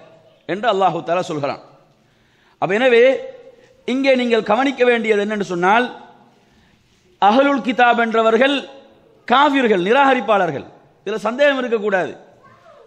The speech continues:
அவர்கள் யூதர்கள், நசாராக்கள், எமது தோழர்கள், எமது சகோதரர்கள். அதாவது மனிதர்கள் அடிப்படையில நட்பு பாராட்டலாமே தவிர அவங்க யாரு? அவர்கள் காஃபிர்கள்.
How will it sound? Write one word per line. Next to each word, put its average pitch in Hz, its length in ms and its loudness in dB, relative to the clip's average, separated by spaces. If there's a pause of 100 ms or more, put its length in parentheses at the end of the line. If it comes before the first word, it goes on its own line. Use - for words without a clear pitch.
அவர்கள் 226 460 2
யூதர்கள், 233 480 0
நசாராக்கள், 214 580 0
எமது 208 260 -4
தோழர்கள், 202 560 0 (1080)
எமது 208 300 0
சகோதரர்கள். 214 680 0 (680)
அதாவது 214 360 2
மனிதர்கள் 240 540 2
அடிப்படையில 226 720 0 (320)
நட்பு 190 380 -6
பாராட்டலாமே 202 720 0
தவிர 180 540 0 (600)
அவங்க 233 220 -2
யாரு? 254 300 2
அவர்கள் 240 380 0
காஃபிர்கள். 240 680 -2